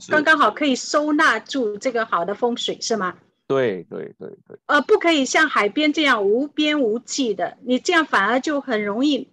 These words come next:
Speaker 1: 很不容易纳财，收得住那个财。
Speaker 2: 对，
Speaker 1: 是可以这样理解吗？
Speaker 2: 对，对。可以，可以，可以。嗯。
Speaker 1: 所以我们讲说这个风水啊，外在的环境非常的重要。如果你要拿到，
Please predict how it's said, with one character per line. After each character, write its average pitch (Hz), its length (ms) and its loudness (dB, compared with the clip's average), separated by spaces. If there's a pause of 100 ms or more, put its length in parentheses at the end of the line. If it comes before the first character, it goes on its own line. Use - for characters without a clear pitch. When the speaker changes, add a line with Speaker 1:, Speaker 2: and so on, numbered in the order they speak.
Speaker 1:
很 220 260 -4
不 359 160 -4
容 226 220 0
易 269 120 2
纳 240 300 0
财， 175 420 -10
收 302 300 -6
得 294 100 -4
住 294 180 -6
那 247 100 -6
个 233 120 -6
财。 175 380 -14 (380)
Speaker 2:
对， 131 180 -2
Speaker 1:
是 370 160 -4
可 - 220 -2
以 349 100 4
这 339 100 0
样 277 140 2
理 220 120 2
解 220 220 -2
吗？ 185 240 -10 (160)
Speaker 2:
对， 143 240 -2
对。 - 0 -
可 - 160 -10
以， - 60 -10 (100)
可 - 80 -18
以， - 40 -14
可 - 20 -14
以。 - 80 -20 (340)
嗯。 - 120 -20 (360)
Speaker 1:
所 381 160 2
以 403 60 8
我 330 120 6
们 339 140 4
讲 277 180 4
说 339 200 4
这 349 100 -2
个 294 280 4
风 403 220 2
水 214 320 4
啊， 202 280 0 (460)
外 415 260 4
在 349 260 2
的 240 160 2
环 226 280 0
境 285 260 0
非 302 220 -2
常 220 200 -4
的 190 80 -2
重 220 220 -6
要。 214 160 -2
如 339 160 4
果 320 120 2
你 262 140 2
要 330 140 4
拿 220 340 2
到， 277 400 2